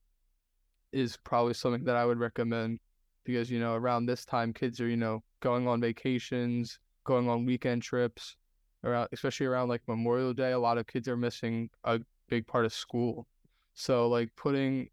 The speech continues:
your best foot forward in the beginning and then, you know, making it a lot easier on yourself in the end is definitely something I would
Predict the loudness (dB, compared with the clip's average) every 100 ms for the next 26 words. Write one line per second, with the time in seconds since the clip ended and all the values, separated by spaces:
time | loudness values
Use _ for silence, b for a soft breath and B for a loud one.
0 | _ -4 0 0 0 -2 -2 0 2 0
1 | 0 -2 0 0 0 -2 -4 _ _ _
2 | _ -4 0 0 0 0 -4 _ _ _
3 | _ -4 0 0 0 0 0 0 2 2
4 | 0 -2 0 0 0 -2 -2 -2 -2 -4
5 | -2 -2 -2 -4 -2 -4 -2 -4 -4 -4
6 | 0 2 2 2 -2